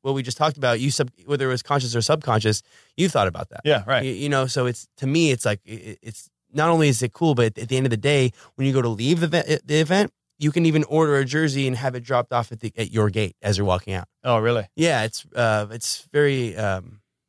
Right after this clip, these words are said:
Speaker 1: interactive. It's cool.
Speaker 2: Yeah. Oh, that's really cool.
Speaker 1: Mm-hmm.
Speaker 2: It's kinda like a,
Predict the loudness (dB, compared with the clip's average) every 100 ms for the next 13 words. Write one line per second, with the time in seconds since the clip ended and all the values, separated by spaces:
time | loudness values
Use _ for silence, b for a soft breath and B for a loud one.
0 | -4 0 0 0 -6 -14 -10 -8 -8 -2
1 | -2 -2 -6 -8 -8 -12 -12 -16 -14 -6
2 | -4 -4 -8 _ -12 -12 -12 -14